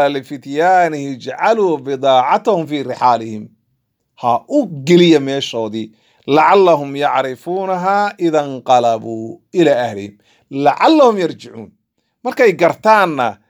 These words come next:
casharka dambe aan ku arki doonaa, markay gartaan ay aabbahood la hadli doonaan oo wiilka ka baryi doonaan. Taas ayaa markaa sabab u noqon doonta inay soo noqdaan. Calaa kulli xaal, marka halkan waxay nooga caddaatay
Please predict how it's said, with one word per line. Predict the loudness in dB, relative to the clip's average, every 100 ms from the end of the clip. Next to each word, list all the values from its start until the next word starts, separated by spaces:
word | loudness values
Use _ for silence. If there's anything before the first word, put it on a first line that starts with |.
| _ -4
casharka | -2 -2 -4
dambe | -2 0
aan | 0
ku | 2 2
arki | 2 0 0
doonaa, | 0 2 0 0 -6 _ _
markay | -8 -4 -2 -2
gartaan | 0 -2 0 2 4 2
ay | -2 -4 -2
aabbahood | 0 0 0 -2
la | 0 0
hadli | 0 -2 0
doonaan | 0 2 2 0 -2 -14 _ _
oo | 0 2
wiilka | 2 -2 -4
ka | -2 0
baryi | 2 0 0 -6
doonaan. | -2 -2 0 -2 -2 -4 -12 _ _ _
Taas | 2 4 4 0
ayaa | 0 2 2
markaa | 2 0 2 0
sabab | 0 -2 -2
u | -4
noqon | -2 0 -2
doonta | -2 -4 -6
inay | -6 -2 -2
soo | 0 0 0
noqdaan. | -2 -4 0 0 -2 -10 _ _ _ _ _
Calaa | 2 2
kulli | 2 -2
xaal, | 0 0
marka | 0 -6 -4
halkan | -4 -2 -2
waxay | -2 -4 -4
nooga | -2 -2
caddaatay | -2 0 2 0 -2 -6